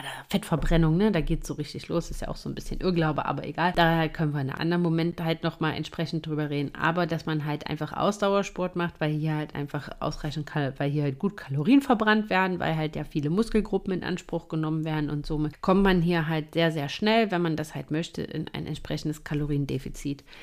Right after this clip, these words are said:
Und deswegen ist es wichtig, genau deswegen, weil halt hier oft viel Kalorien verbraucht werden, dass du deinem Körper entsprechend, wenn du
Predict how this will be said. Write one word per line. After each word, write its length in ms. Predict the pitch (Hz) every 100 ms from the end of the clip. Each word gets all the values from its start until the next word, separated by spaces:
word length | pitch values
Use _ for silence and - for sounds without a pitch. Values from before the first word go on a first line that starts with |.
| - - -
Und 140 | 160
deswegen 480 | 147 196 - 196 196
ist 220 | 180 -
es 160 | 170 -
wichtig, 320 | 170 - 143
genau 360 | 156 156 170 196
deswegen, 640 | 175 165 - - - 156
weil 260 | 156 180 170
halt 200 | 175 170
hier 360 | - - -
oft 360 | - 180 180 -
viel 360 | - 196 202 202
Kalorien 460 | 196 160 160 160
verbraucht 540 | 156 151 151 143 143 -
werden, 300 | 139 151 160 - - -
dass 220 | 175 170
du 100 | -
deinem 300 | 175 165 170
Körper 440 | - 175 175 175 -
entsprechend, 760 | 165 - - 165 - 185 190
wenn 200 | 160 180
du 160 | 220